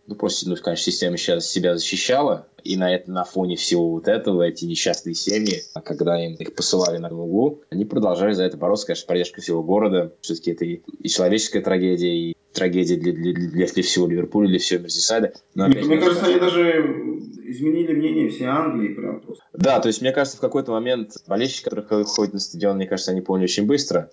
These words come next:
Speaker 1: А, вот. Но, мне кажется, общественность поняла, что, в принципе, же это могло произойти с кем угодно. Там могли бы,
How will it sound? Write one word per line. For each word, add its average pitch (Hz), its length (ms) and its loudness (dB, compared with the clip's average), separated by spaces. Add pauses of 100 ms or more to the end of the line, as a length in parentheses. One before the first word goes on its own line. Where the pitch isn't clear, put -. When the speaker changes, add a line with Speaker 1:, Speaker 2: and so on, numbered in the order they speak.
Speaker 1:
А, 87 180 -2
вот. 85 240 0
Но, 92 160 2
мне 98 120 2
кажется, 98 260 -2
общественность - 480 -2
поняла, 92 240 0
что, - 180 -8
в - 60 -16
принципе, 95 400 0
же 92 80 2
это 90 140 -2
могло 87 200 0
произойти 87 340 0
с - 80 -4
кем 85 160 -2
угодно. 85 400 0
Там 82 140 -6
могли 82 180 0
бы, 82 140 -4